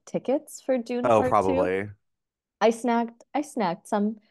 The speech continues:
Speaker 1: uh, for Sam and me just because he read the Dune books a long time
Speaker 2: Mm-hmm.
Speaker 1: ago and he liked it. And so I was like, "Okay, cool, we can watch this together." I don't think we watched it, the first one together, so big plans. <laughs>
Speaker 2: Mm,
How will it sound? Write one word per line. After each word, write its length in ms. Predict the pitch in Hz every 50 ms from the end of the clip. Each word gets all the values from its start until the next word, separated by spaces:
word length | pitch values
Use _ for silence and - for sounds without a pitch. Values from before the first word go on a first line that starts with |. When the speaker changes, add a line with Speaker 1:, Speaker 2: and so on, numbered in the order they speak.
| _ _ _ _ -
Speaker 1:
uh, 140 | 180 175 175
for 180 | - - 220
Sam 320 | 208 - - 185 170 165 170
and 120 | 170 170
me 200 | 170 170 170 170
just 200 | - 180 - -
because 300 | 185 170 - 180 165 -
he 360 | - - 170 160 156 151 147 - - _ _ _ _ _ _ _ _ _ _ -
read 460 | 180 170 180 170 175 170 165 165 - -
the 60 | 180 170
Dune 380 | 147 - 165 160 160 160 165
books 280 | 160 156 160 - - -
a 40 | 180
long 260 | 151 147 151 147 170
time 260 | - - 208 202 196
Speaker 2:
Mm-hmm. 0 |
Speaker 1:
ago 440 | 185 175 170 156 156 147 147 151 147
and 160 | 143 147 165
he 380 | 165 175 165 160 156 156 156 156 - - _ _ _ _ _ -
liked 220 | 359 392 - -
it. 160 | 202 160 156
And 140 | 165 180 196
so 80 | - 202
I 100 | 190 190
was 160 | 196 202 202
like, 140 | 240 233 233 -
"Okay, 180 | 359 381 381 370 _ _ -
cool, 220 | - - 440 -
we 80 | 208 208
can 140 | - - -
watch 180 | - - -
this 160 | - 294 269 -
together." 500 | - 208 202 190 180 - 185 226 240 - -
I 60 | 208
don't 120 | 247 285
think 120 | 359 320 269
we 80 | 226 190
watched 240 | 175 180 202 - -
it, 140 | 196 190 - -
the 60 | 185 -
first 240 | - 233 262 -
one 160 | - 156 160 170
together, 440 | - 160 170 165 156 151 165 202
so 380 | 208 - - 165 160 165 180 - _ _ _ _ - 202
big 220 | 226 214 208 208
plans. 520 | - 240 214 185 196 180 220 220 202 190 - - - -
<laughs> 100 | 247 247 233 - - 294 254 - -
Speaker 2:
Mm, 420 | 110 117 113 110 107 107 101 101